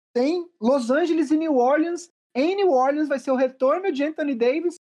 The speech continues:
para, ah, New Orleans para jogar contra o Pelicans. Imagino que ele vai ser super bem recebido, ah, pelos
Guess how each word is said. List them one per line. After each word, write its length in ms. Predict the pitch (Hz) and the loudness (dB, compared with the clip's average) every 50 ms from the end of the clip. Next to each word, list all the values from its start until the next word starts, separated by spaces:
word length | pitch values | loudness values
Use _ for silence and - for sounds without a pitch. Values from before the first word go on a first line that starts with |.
| _ _ | _ _
para, 400 | - 269 262 277 302 320 330 339 - _ _ _ _ _ _ - | -2 0 2 2 2 2 0 -2 -4 _ _ _ _ _ _ -2
ah, 200 | 233 247 247 240 | 0 0 0 0
New 160 | 240 247 240 | 0 0 2
Orleans 280 | 226 240 262 285 277 | 2 2 0 0 -2
para 180 | 269 - 277 277 | -2 -4 -4 -2
jogar 440 | 247 285 269 226 208 240 277 311 302 | -2 -2 -2 0 0 0 -2 -2 -2
contra 280 | - 277 285 - 311 | -4 -4 -4 -4 -6
o 40 | 262 | -6
Pelicans. 520 | - 247 233 247 285 - - 269 247 - - | -2 -2 0 0 -2 -4 -6 -8 -8 -6 -2
Imagino 320 | 240 233 226 208 247 262 | -2 -2 0 0 -2 -4
que 80 | 254 262 | -4 -4
ele 100 | 240 240 | -2 -2
vai 120 | 247 226 | -2 -2
ser 160 | - 254 240 | -4 -6 -10
super 320 | - - 277 240 - 262 254 | -6 -4 -4 -2 -2 -2 0
bem 120 | 262 254 | 2 2
recebido, 640 | 262 254 262 - 254 202 196 220 220 196 233 226 - _ _ _ _ _ _ | 2 2 0 -2 0 0 0 -2 -2 -4 -6 -8 -10 _ _ _ _ _ _
ah, 280 | 214 220 220 220 208 202 | 0 2 4 4 2 0
pelos 520 | 202 - - 220 214 214 214 208 190 175 | 0 -2 -2 -2 0 2 2 2 2 0